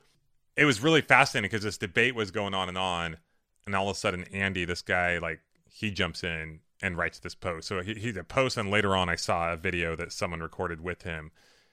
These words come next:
and this guy was just, like, ecstatic. Like, he was so ecstatic. He said, "No one has ever spoken to me that way. No one has, uh, like, my life is forever changed." And then he was just surrounded. I mean, he had,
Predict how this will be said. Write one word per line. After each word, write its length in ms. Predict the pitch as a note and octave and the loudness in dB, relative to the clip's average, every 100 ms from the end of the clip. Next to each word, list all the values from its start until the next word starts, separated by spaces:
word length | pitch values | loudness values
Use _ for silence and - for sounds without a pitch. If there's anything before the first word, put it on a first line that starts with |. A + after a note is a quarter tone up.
| _ _ - | _ _ -12
and 100 | A#2+ | -6
this 140 | C#3+ | -4
guy 180 | - D#3+ | -2 0
was 160 | A2+ F2+ | -2 -2
just, 380 | A#2 G2 - | 0 0 -2
like, 260 | F2+ D#2 - - | -8 -8 -10 -8
ecstatic. 680 | G2+ - G#2 C3+ D#2+ - - _ _ _ _ _ _ _ | -4 -2 4 4 2 -10 -20 _ _ _ _ _ _ _
Like, 360 | G2+ G#2 F#2 - | 0 0 0 -10
he 300 | - B2 C3+ | -8 0 2
was 180 | C3 G2+ | 2 2
so 240 | - B2 | 2 2
ecstatic. 360 | B2 - A#2+ B2 | 2 4 4 4
He 60 | |
said, 220 | A#2 A#2 G2+ | 0 -2 2
"No 200 | A2 B2 | 4 4
one 100 | B2 | 4
has 160 | G#2+ - | 2 2
ever 180 | A#2+ A#2 | 2 2
spoken 480 | - A#2+ A2 A#2 G#2+ | 2 2 2 -2 -12
to 80 | |
me 140 | A2 G#2+ | -6 -2
that 180 | G2+ G2+ | 0 0
way. 220 | G2+ G2 | 0 2
No 160 | G#2 | 0
one 80 | A2+ | 0
has, 200 | A2+ G2 - | 0 -4 -2
uh, 100 | A2+ | 0
like, 160 | A2+ G#2+ - - - _ | 0 0 -4 -20 -20 _
my 240 | A2+ A#2 | 4 6
life 380 | C#3+ B2 B2 B2 | 8 10 8 8
is 120 | B2 | 2
forever 540 | - G#2 - G#2 G2 F#2+ | -2 -4 0 0 2 -2
changed." 720 | - G#2 F#2+ E2+ E2 F2 - _ _ _ _ - | -2 -4 -2 -4 -8 -14 -18 _ _ _ _ 0
And 220 | A2 G#2 | 2 4
then 80 | G#2+ | 2
he 60 | |
was 100 | A#2 | -2
just 180 | A2 - | 0 0
surrounded. 680 | - A2 F2 G#2 A2 G#2 F#2 | 0 0 2 2 2 2 0
I 40 | |
mean, 80 | F#2+ | 2
he 60 | A2+ | 2
had, 140 | F#2+ | 0